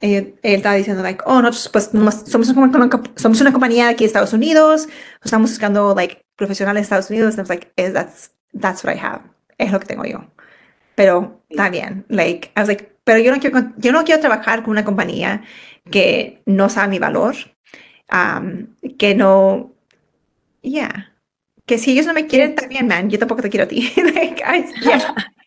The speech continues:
Speaker 1: Um,
Speaker 2: Y es-, esto es algo que, como nos invitaste a la Latin R D H Conference que tuviste en, al principio de
Speaker 1: Ajá.
Speaker 2: octubre, ay, nunca me ha, me he, he sentido tan en casa como en esa conferencia.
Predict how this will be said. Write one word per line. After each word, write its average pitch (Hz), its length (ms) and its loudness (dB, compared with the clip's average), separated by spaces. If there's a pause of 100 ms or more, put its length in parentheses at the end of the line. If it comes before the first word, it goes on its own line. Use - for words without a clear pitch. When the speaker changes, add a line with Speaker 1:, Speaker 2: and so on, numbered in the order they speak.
(140)
Speaker 1:
Um, 226 440 0 (260)
Speaker 2:
Y 277 80 4
es-, 285 120 2 (360)
esto 254 240 4
es 294 80 0
algo 277 340 4
que, 214 520 0
como 214 480 -4
nos 214 240 -6
invitaste 208 480 -4 (100)
a 208 140 2
la 190 180 2
Latin 196 140 -2
R 185 200 0
D 175 140 -2
H 180 180 -10
Conference 180 560 -4
que 160 400 2
tuviste 180 360 -4 (120)
en, 160 380 -6
al 160 400 0
principio 185 420 -2
de 185 100 4
Speaker 1:
Ajá. 220 120 0
Speaker 2:
octubre, 185 300 2 (260)
ay, 190 300 2 (420)
nunca 240 380 4
me 226 120 2
ha, 202 300 2
me 196 380 -2
he, 180 100 -2 (240)
he 208 100 -2
sentido 208 800 -2
tan 185 220 0
en 175 160 -12
casa 175 460 -6
como 170 280 -8
en 165 80 -12
esa 175 500 0
conferencia. 170 840 -2